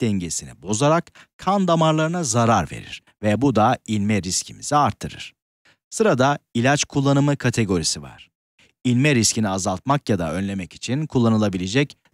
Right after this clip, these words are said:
dört ana ilaç grubu vardır. Tansiyonu düşüren ilaçlarla başlamak istiyorum.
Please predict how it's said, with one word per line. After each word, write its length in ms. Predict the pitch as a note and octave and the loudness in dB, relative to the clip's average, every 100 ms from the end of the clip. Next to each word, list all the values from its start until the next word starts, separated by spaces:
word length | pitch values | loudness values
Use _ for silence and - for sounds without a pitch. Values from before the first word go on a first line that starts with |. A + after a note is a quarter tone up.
| - | -2
dört 260 | C3+ F#3 - | 0 0 0
ana 280 | C3 C3+ E3 | 0 2 0
ilaç 400 | C#3 C3+ D3 - | 0 0 0 0
grubu 360 | - C#3 C3+ B2 | 0 0 2 2
vardır. 460 | E2 B1+ - - _ _ _ _ _ - | 2 -4 -16 -20 _ _ _ _ _ -2
Tansiyonu 440 | E3+ F3+ G3 G#3+ | 2 2 2 2
düşüren 340 | D3+ - G2+ C3 | 2 0 0 0
ilaçlarla 560 | B2 A#2+ - C#3 C3+ | 2 0 2 2 2
başlamak 440 | A2+ F2+ F#2+ E2 - | 2 0 -2 -4 -6
istiyorum. 420 | - D#2 A1+ | -10 -12 -20